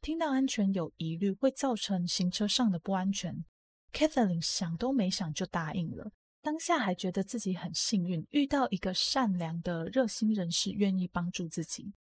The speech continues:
陌生的男子在一阵敲敲打打之后，很快的就说，“诶，修好了。”Kathleen 再次开车上路，但没有多久，他就明显感觉到车子很不对劲。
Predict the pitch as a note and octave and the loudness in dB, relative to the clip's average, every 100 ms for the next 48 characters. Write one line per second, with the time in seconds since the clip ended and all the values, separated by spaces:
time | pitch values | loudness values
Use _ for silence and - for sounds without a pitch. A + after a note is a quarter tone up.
0 | _ _ - E4 D4+ D#4 C#4+ G#3 F#3 G3 | _ _ -2 0 4 4 4 4 4 2
1 | G3 F3 A3 G3+ F#3+ F#3+ G#3+ G3 A3 G#3+ | 0 0 0 2 0 0 2 4 2 0
2 | A3+ G#3+ F3+ F3 E3+ - F#3+ G3+ F3 G3 | -2 -2 -2 -4 -6 -6 -4 -2 0 2
3 | D4+ C4+ A3+ - A#3 A#3 A3+ A#3 C4+ - | 2 0 0 -4 -4 -2 -2 0 -2 -2
4 | - B3 G3+ D#3 D3+ - _ _ _ _ | -2 -2 -4 -6 -8 -14 _ _ _ _
5 | _ - D4+ - A#3 G3+ F3+ - - C4+ | _ -4 -2 0 2 2 0 -4 -4 -4
6 | A3+ G3+ - - G3+ - F#3+ F#3+ - F#3+ | -4 2 4 4 0 -2 -2 -2 -2 -2
7 | - - F3 F3 E3+ - _ _ - D#4 | 0 0 -2 -4 -4 -8 _ _ 0 4
8 | C4 F#3+ D#3+ F#3+ G#3 F#3+ F3+ - D#4 D#4 | 4 4 0 -2 -2 -4 -8 -6 -4 2
9 | C#4 G3+ A3+ - F#3+ G3 F#3 D#3 F3 E3+ | 4 4 4 2 0 0 -2 -4 -4 -2
10 | G3+ G3+ - D4+ D4+ A3 - - E3+ E3+ | -2 0 0 0 -2 -4 -4 -4 -4 -4
11 | F#3 A#3 G3+ F3 G3+ E3+ | 0 2 2 0 -4 -4